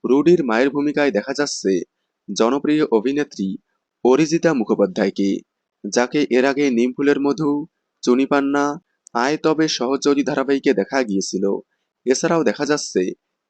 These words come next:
তেঁতুল পাতা ধারাবাহিকে। এবার অনুরাগের ছোঁয়ায়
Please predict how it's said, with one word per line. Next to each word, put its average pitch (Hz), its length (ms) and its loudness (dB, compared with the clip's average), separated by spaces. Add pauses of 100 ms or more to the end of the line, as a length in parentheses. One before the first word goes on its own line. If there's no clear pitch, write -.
তেঁতুল 165 300 4
পাতা 170 240 0
ধারাবাহিকে। 120 560 -2 (500)
এবার 143 340 4
অনুরাগের 139 480 0
ছোঁয়ায় 110 380 0